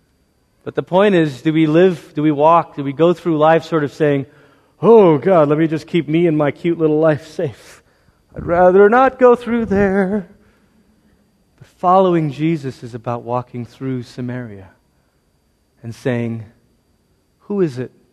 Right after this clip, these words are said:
that's just like me crying out for living water?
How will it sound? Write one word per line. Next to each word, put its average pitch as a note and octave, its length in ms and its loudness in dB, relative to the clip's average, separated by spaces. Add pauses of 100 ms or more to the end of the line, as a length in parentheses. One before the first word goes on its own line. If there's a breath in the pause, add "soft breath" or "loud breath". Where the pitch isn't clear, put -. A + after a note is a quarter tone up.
(1300)
that's - 220 -10
just - 220 -10
like E3+ 180 -6
me D#3 240 -2
crying C3+ 380 -8
out C3 200 -10
for B2 100 -12
living A#2+ 280 -8
water? A#2 380 -14